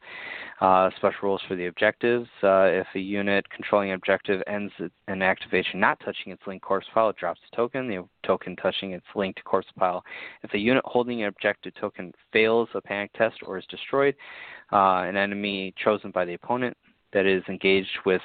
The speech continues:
claims token. If there are, if there was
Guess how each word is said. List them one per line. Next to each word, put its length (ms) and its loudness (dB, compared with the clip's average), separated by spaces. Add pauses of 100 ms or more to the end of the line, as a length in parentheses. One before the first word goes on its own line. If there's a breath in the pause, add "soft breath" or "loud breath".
claims 380 0 (200)
token. 400 -4 (1000 loud breath)
If 180 2 (140)
there 240 2
are, 480 2 (160)
if 180 -6
there 140 2
was 120 2